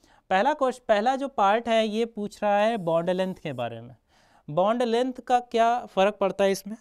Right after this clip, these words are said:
तो देखें, आप लोग अगर चेक करें कि सी एस थ्री एफ़, सी एस थ्री सी एल और सी एस थ्री बी आर और सी एस थ्री आई, सबसे ज़्यादा बॉन्ड लेंथ किसकी होगी?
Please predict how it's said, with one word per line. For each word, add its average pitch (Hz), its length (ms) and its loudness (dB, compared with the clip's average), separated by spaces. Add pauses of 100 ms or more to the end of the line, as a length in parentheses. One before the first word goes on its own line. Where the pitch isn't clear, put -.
(160)
तो 160 60 -2
देखें, 165 280 2 (1400)
आप 214 240 4
लोग 277 180 4
अगर 262 300 2 (280)
चेक 254 360 -4
करें 220 340 0
कि 254 160 -6
सी 214 340 -4
एस 226 200 -4
थ्री 240 260 -6 (380)
एफ़, 233 300 0 (1000)
सी 214 260 -4
एस 220 240 -4
थ्री 240 420 -4 (280)
सी 214 340 -4
एल 180 200 -4 (520)
और 175 60 -16
सी 208 280 -6
एस 220 240 -4
थ्री 226 200 -4 (460)
बी 190 300 -6
आर 151 220 0 (400)
और 175 160 -6
सी 185 260 -6
एस 185 180 -6
थ्री 160 280 -10 (420)
आई, 139 160 -6 (1200)
सबसे 226 200 -2
ज़्यादा 285 260 2
बॉन्ड 247 260 0
लेंथ 269 140 -2
किसकी - 360 -8
होगी? 123 260 -10